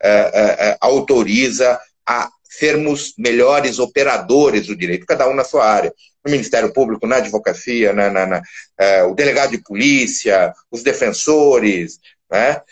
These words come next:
É, é, e os magistrados em última instância, né? É o que eu digo:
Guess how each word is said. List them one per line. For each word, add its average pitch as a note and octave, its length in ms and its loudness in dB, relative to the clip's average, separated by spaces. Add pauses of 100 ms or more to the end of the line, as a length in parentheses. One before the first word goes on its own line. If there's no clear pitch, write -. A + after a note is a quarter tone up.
(160)
É, G2+ 80 2
é, G2+ 720 4
e G2+ 100 0
os A#2 80 0
magistrados A#2+ 840 -2
em F#2+ 120 -6
última F#2+ 300 -10
instância, - 380 -18
né? G#2+ 280 0 (260)
É G#2+ 80 0
o A#2 60 0
que - 80 -4
eu D3 60 2
digo: A#2+ 300 -4